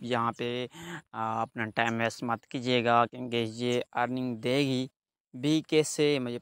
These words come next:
पता नहीं है। यहाँ पे एड्स नहीं है, अगर एड्स हैं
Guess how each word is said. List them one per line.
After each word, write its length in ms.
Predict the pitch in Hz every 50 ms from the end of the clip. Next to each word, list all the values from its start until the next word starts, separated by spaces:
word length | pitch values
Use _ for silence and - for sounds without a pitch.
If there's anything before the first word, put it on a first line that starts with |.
| _ -
पता 300 | 123 - - - 147 147
नहीं 200 | 139 127 131 139
है। 60 | 143
यहाँ 180 | 135 135 131
पे 240 | 123 123 127 123 127
एड्स 200 | 135 135 - -
नहीं 260 | 147 139 127 123 123
है, 220 | 123 123 127 127 127
अगर 140 | 123 123 127
एड्स 360 | 131 135 135 - - - 139
हैं 480 | 123 - 147 151 151 135 127 127 127